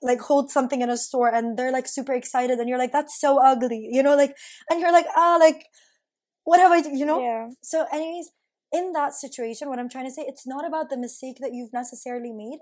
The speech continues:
Speaker 1: It's about, or it's not about the mistake that they've necessarily made. It's about what they've done to, to rectify that mistake or to fix
Speaker 2: Yeah.
Speaker 1: that mistake. It's about, did they apologize and not just say the word sorry, but tr-, like,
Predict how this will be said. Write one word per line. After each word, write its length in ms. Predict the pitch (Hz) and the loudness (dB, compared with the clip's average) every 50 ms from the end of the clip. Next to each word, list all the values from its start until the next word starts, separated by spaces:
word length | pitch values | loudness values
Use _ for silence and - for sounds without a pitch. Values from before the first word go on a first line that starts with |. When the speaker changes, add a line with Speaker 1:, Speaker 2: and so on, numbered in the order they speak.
| - - | -18 -18
Speaker 1:
It's 100 | 247 - | -16 -14
about, 280 | 254 233 247 254 247 - _ _ _ _ - | -8 -6 -6 -6 -6 -8 _ _ _ _ -2
or 100 | 269 277 | -2 0
it's 100 | 269 285 | 0 -2
not 80 | 285 | -4
about 180 | 285 294 302 - | -6 -6 -6 -6
the 60 | 277 | -8
mistake 280 | 262 254 - 277 262 - | -10 -12 -12 -12 -12 -12
that 100 | 254 220 | -12 -12
they've 160 | 262 262 247 | -10 -10 -8
necessarily 540 | 254 247 247 247 - - - 247 247 240 233 | -8 -8 -10 -8 -10 -10 -10 -10 -10 -10 -12
made. 220 | 220 214 220 269 302 | -14 -14 -14 -14 -14
It's 140 | 285 - 254 | -14 -14 -10
about 180 | 226 240 233 214 | -8 -6 -6 -6
what 140 | 240 233 - | -8 -10 -12
they've 160 | 247 226 208 | -12 -10 -8
done 140 | 240 233 226 | -8 -10 -10
to, 80 | - 214 - _ _ _ - - | -12 -18 -20 _ _ _ -14 -12
to 100 | 254 233 | -6 -4
rectify 440 | 233 226 220 - 226 - 220 208 202 | -4 -6 -6 -8 -14 -14 -12 -12 -12
that 120 | 208 202 | -12 -14
mistake 300 | 208 202 - - 226 220 | -16 -18 -16 -16 -16 -16
or 80 | 233 220 | -16 -16
to 100 | - 240 | -18 -16
fix 240 | 226 254 269 269 269 | -12 -8 -6 -4 -4
Speaker 2:
Yeah. 120 | 262 254 | -4 -4
Speaker 1:
that 100 | 247 247 | -6 -8
mistake. 480 | 202 196 - - 220 208 202 208 _ _ _ _ _ _ _ _ _ - | -12 -16 -18 -18 -18 -18 -18 -20 _ _ _ _ _ _ _ _ _ -10
It's 140 | 269 269 285 | -4 -2 -2
about, 280 | 247 269 262 262 254 - - _ _ _ _ _ _ _ _ _ | 0 0 0 -2 -2 -6 -12 _ _ _ _ _ _ _ _ _
did 160 | 285 294 240 - | -4 -2 2 4
they 140 | 285 277 269 | 4 4 4
apologize 580 | 254 - - 277 277 277 277 254 277 285 277 | 2 -2 -4 -2 -2 -2 0 0 0 0 0
and 120 | 233 247 254 | -2 -2 -4
not 140 | 277 294 | -4 -4
just 140 | 285 294 - - | -4 -6 -6 -4
say 80 | 285 247 | -4 -4
the 80 | 240 | -2
word 180 | 233 240 233 - | -2 -2 -4 -4
sorry, 400 | - - 262 240 233 233 247 247 | -6 -4 -2 -2 -2 -2 -2 -4
but 220 | - 240 - - - | -6 -8 -12 -12 -16
tr-, 240 | - - - - - | -18 -18 -18 -12 -8
like, 160 | 247 240 240 | -8 -8 -8